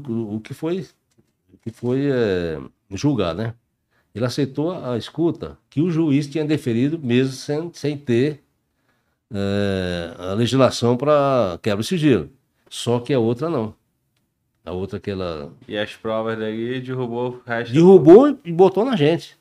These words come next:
Speaker 1: Inclusive foi assim: eu fui, eu fui acusado e fui denunciado pelo Ministério Público por falso testemunho.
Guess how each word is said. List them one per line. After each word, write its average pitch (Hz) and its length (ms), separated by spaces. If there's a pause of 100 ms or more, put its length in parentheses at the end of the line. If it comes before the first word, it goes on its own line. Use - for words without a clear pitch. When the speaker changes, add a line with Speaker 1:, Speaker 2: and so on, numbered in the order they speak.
(360)
Speaker 1:
Inclusive 135 440
foi 262 180
assim: 202 360 (500)
eu 160 100
fui, 214 400
eu 147 120
fui 147 520
acusado 120 800
e 98 60
fui 127 240
denunciado 131 680
pelo 107 180
Ministério 110 360
Público 170 380
por 165 160
falso 156 340
testemunho. 175 480